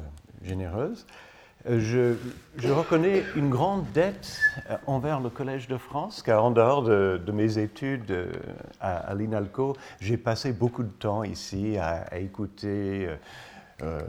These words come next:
Claude Lévi-Strauss, euh, Michel Foucault, pour ne parler que d'eux. Et pour moi, le collège est toujours le, le vrai temple du savoir,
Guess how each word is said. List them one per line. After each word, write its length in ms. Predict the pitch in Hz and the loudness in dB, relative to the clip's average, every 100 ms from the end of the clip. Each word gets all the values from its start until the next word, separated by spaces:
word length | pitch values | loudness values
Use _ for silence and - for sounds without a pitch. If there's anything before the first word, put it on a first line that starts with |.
| 78 | -10
Claude 240 | - 104 95 | -4 -2 0
Lévi-Strauss, 920 | 98 104 - - 107 101 90 - - | -2 -4 -6 -8 -6 -6 -8 -12 -4
euh, 180 | 90 82 80 | -4 -4 -6
Michel 300 | 95 95 104 | -8 -6 -8
Foucault, 540 | - 101 - 120 123 | -6 -6 2 6 6
pour 400 | 120 107 101 90 | 2 -2 0 0
ne 100 | 95 | -4
parler 300 | 98 104 101 | -2 -2 -2
que 120 | 101 98 | -4 -6
d'eux. 260 | 95 98 95 - | -4 -6 -6 -10
Et 80 | |
pour 180 | 98 104 | -8 -6
moi, 360 | 101 113 113 - - - - | 0 0 -2 -8 -20 -20 -14
le 80 | 95 | -8
collège 540 | 107 107 120 117 - | -4 -2 -2 -4 -10
est 240 | 101 98 98 98 | -6 -4 -6 -8
toujours 440 | - 123 123 143 127 | -4 -4 -4 -4 -2
le, 220 | 98 92 82 | -2 -2 -4
le 100 | 110 | -4
vrai 280 | 110 101 127 | -2 -2 -4
temple 320 | 123 123 117 101 | -4 -6 -4 -8
du 120 | 90 | -8
savoir, 680 | - 87 90 95 120 147 | -8 -6 -2 -2 -2 -6